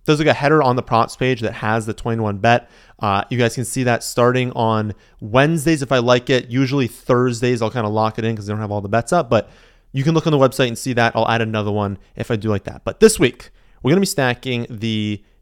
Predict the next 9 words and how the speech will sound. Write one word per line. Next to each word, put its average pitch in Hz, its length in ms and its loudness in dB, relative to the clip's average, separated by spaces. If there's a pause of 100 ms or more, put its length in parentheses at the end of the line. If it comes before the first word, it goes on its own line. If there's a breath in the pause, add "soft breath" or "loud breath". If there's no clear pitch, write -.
Jaguars 151 840 2 (120)
at 117 380 -2 (400)
Eagles 127 480 0
game. - 260 -14 (880)
For - 140 -2
the 156 80 2
past 196 580 -4 (300 soft breath)
few 175 340 -2
years, 123 600 -6